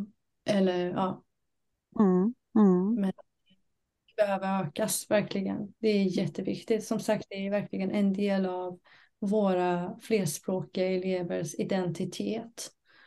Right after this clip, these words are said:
Speaker 1: eh, som måste utvecklas.
Speaker 2: Ja.
Speaker 1: Eh, det är viktigt, det,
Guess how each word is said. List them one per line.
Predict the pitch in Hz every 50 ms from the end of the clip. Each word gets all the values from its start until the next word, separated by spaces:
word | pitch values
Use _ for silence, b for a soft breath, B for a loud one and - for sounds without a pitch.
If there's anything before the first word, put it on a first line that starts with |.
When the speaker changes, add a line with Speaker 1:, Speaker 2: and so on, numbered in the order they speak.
| b b b b b b _ -
Speaker 1:
eh, | 202 196 190 185 180 180 180 185 180
som | 165 - 220 208 196
måste | 190 165 - - - 202
utvecklas. | 196 190 - - - 151 - - - 220 214 - - - - - - _ _ _ _ _ _ - -
Speaker 2:
Ja. | 196 196 190 190 190 190
Speaker 1:
Eh, | 185
det | 190 208
är | 196 185
viktigt, | 196 185 - - - 190 185 - - _ _ _ _ _ _ _ _ -
det, | 185 185 180